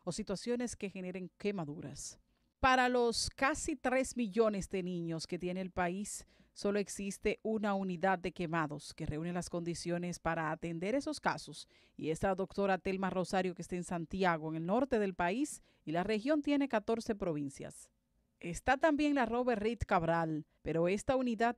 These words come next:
brinda atenciones a medias, pues no está preparada para dar las respuestas que necesitan los niños quemados de alto riesgo. Los menores que ingresan a ese centro de referencia nacional no son atendidos en una unidad especializada,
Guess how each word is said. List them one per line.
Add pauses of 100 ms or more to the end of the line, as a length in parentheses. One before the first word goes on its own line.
brinda
atenciones
a
medias, (300)
pues
no
está
preparada
para
dar
las
respuestas
que
necesitan
los
niños
quemados
de
alto
riesgo. (340)
Los
menores
que
ingresan
a
ese
centro
de
referencia
nacional (220)
no
son
atendidos
en
una
unidad
especializada,